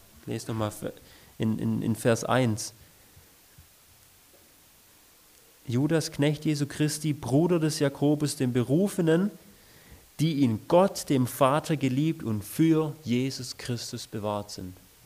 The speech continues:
Der Herr wird die Seinen bewahren. Aber er nutzt auch,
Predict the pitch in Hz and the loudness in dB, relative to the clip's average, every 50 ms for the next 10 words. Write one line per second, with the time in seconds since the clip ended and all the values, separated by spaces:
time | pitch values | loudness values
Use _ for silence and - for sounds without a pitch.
0 | - - _ _ _ - - 92 - - 117 120 120 107 120 135 135 - - 101 | -20 -20 _ _ _ -10 -10 -10 -6 -4 -4 -4 -4 -4 -6 -8 -8 -8 -12 -10
1 | 92 - - 92 98 98 98 95 95 90 90 - 90 98 98 95 95 92 95 95 | -10 -8 -10 -8 -8 -8 -8 -8 -10 -10 -10 -10 -8 -6 -6 -6 -6 -8 -10 -12
2 | 95 95 - - _ _ _ _ _ _ _ _ _ _ _ _ _ _ _ _ | -14 -14 -18 -20 _ _ _ _ _ _ _ _ _ _ _ _ _ _ _ _
3 | _ _ _ _ _ _ _ _ _ - - - - - - - - - - 107 | _ _ _ _ _ _ _ _ _ -20 -20 -20 -20 -20 -20 -16 -10 -4 -2 0
4 | 110 117 143 170 - - - - - 151 151 151 151 - | 2 2 0 -2 -2 -6 -4 -2 0 0 0 -2 -4 -8